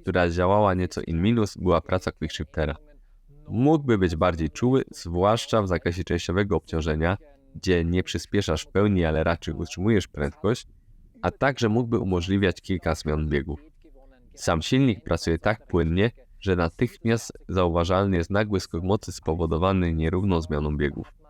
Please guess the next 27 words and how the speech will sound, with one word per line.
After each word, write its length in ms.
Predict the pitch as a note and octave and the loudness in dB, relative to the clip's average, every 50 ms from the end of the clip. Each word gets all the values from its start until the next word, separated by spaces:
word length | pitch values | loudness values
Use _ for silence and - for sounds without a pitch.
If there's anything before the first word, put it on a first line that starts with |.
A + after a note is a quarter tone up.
| - _ _ _ _ _ _ A#3+ | -20 _ _ _ _ _ _ -8
I 80 | - - | -8 -6
to 200 | - - - F#3 | -2 0 2 4
jest 260 | D#3+ B2 A2+ - - | 4 2 0 -2 -4
coś, 260 | - B2 B2+ B2 A2 | -2 0 0 0 0
co 140 | - - E2+ | -4 -6 -6
chciałbym, 580 | - - - - A#2+ A2 G#2 G2+ G2+ G2 G2 - - - - - - - - | -6 -4 -2 0 2 2 4 2 2 0 0 -4 -8 -16 -20 -20 -18 -6 -2
aby 200 | F2 F2 F2 E2+ | 0 0 0 0
zostało 600 | E2 E2 - - F#2 F#2 F#2 F2+ F2 E2 D#2+ - - | -2 -4 -4 0 0 2 2 2 2 0 -2 -2 -4
nieco 260 | F2 F2 - - E2+ | -4 -4 -4 -4 -2
bardziej 340 | F2 F#2 F#2 F#2 E2+ E2+ D#2 | 0 2 2 2 0 0 -2
wygładzone, 680 | E2 D#2 D#2 F2 E2+ - - F#2+ F2 D#2+ C#2+ C2+ - - - - - - | -2 0 2 2 0 2 2 0 0 0 0 -2 -6 -12 -20 -20 -16 -6
być 200 | - F2 E2 - | -4 -2 -2 0
może 280 | E2 D2+ D2+ D2+ D#2 D#2+ | 0 0 0 0 -2 -2
w 20 | |
przyszłości. 720 | - - G2 F#2 - - F#2+ F#2 E2 - - - - - - - - - - - - _ - | -4 -4 -4 -4 -2 0 0 0 0 -2 -6 -12 -14 -16 -16 -20 -20 -20 -20 -20 -20 _ -4
Ale 180 | - F#2 G2+ G#2 | 0 2 4 4
oczywiście 560 | G#2+ G#2 - A#2 A2 B2+ C3 - - - A2 | 2 2 0 0 0 0 0 -2 0 0 2
jest 180 | G#2+ G#2 - - | 2 0 0 -2
to 80 | G2 | -4
z 80 | F#2 G2+ | 0 2
mojej 180 | G#2 G2+ G2+ | 2 2 2
strony 360 | F#2+ - - G#2+ G#2 G#2 G2+ F#2+ | 2 0 -2 0 2 2 2 2
narzekanie 560 | F#2+ F#2+ F2+ F#2+ F2+ - G#2 G2 G2+ G2 F#2+ | 2 0 0 -2 -2 -2 0 0 2 2 2
na 120 | F#2 F2+ | 2 0
bardzo 360 | F2 E2+ G2 G2 G2 G2+ G2+ | 2 2 2 2 2 0 0
wysokim 440 | F#2 F#2 F2+ - F2+ E2 - F#2+ F#2+ | -2 -2 -2 -4 -4 -4 -4 -4 -4
poziomie. 500 | - - G2 F#2+ G#2+ F#2+ E2+ D2+ C#2 C#2 | -2 -2 0 0 2 2 2 0 -2 -4